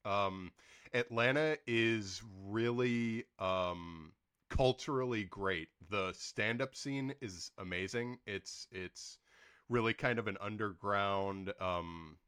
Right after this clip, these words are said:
you know, there's, like, the Laughing Skull. There used to be the Hangar, which was, like, an airport hangar where a bunch of people did shows.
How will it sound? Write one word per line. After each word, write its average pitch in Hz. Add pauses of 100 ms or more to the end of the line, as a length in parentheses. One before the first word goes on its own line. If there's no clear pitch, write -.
(240)
you 92
know, 85
there's, 87
like, 85
the 92
Laughing 90
Skull. 90
There 90
used 87
to 90
be 90
the 80
Hangar, 90
which 85
was, 87
like, 82
an 85
airport 90
hangar 90
where 90
a 85
bunch 92
of -
people 95
did 87
shows. 87